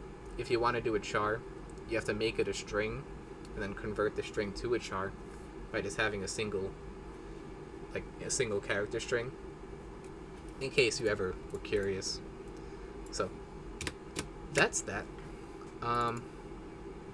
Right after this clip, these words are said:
that's pretty much all I want to talk about for today. So if you do have any questions or anything you wanted to talk about for the next time, uh,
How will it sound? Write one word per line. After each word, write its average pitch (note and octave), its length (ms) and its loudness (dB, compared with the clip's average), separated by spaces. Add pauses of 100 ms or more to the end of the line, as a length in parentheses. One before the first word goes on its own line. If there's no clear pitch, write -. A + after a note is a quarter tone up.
(3750)
that's G3 140 8
pretty C#4 200 8
much G#3+ 140 10
all C#3+ 100 10
I D#3+ 40 10
want D#3 200 6
to A2 80 0
talk G2+ 300 0
about D#3 220 6
for F#3+ 120 4
today. G3 340 6 (800)
So A#2+ 340 6
if C3 160 2
you F#3 80 6
do G3+ 160 8
have G#3 260 8
any C3+ 260 2
questions G3 640 4
or A#2+ 200 4
anything D3+ 380 2
you C#3+ 100 4
wanted C3+ 180 4
to A#2+ 80 2
talk A#2+ 240 2
about A#2 200 4
for A2+ 120 0
the G#2 80 4
next G#2+ 300 -2
time, E3 320 4 (920)
uh, G2 220 0